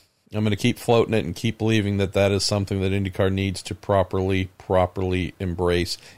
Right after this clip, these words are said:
if it wants to really grow, 'cause they're not gonna grow going after more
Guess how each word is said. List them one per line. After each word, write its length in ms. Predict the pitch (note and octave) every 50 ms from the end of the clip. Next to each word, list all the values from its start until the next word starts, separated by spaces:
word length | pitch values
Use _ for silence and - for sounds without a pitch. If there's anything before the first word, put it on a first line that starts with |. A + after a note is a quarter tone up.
| _ _ -
if 140 | A2 - A2+
it 120 | A2 -
wants 440 | F#2+ G2 G2+ G#2+ A#2 A2+ - - -
to 480 | - - - B2 B2 B2 B2 A#2+ - - _ _ _ _ _ _ _ _ _ _ _ _ _ _ _ -
really 320 | G2 G#2 G2+ G2+ G2+ G2
grow, 440 | F#2 - - E2+ E2+ E2 D#2+ D#2+ - _ _ -
'cause 200 | - A2 F#2 F#2+
they're 140 | A2 A2
not 600 | G#2+ A2+ A#2 A#2+ B2 B2+ B2+ C3 B2+ A2+ - - -
gonna 240 | A#2+ A#2+ A2+ A2+ G#2
grow 480 | G2 A2 G#2+ G#2 G#2 G2+ F#2+ F#2 - - _ _ _ _ _ _ _ _ _
going 280 | - G#2 G#2+ G#2+ G#2+
after 340 | G#2 G#2+ G#2 G#2 - - G#2+
more 500 | G#2 G2+ G#2 G#2+ G#2+ G#2+ G#2+ G#2 G2+ F#2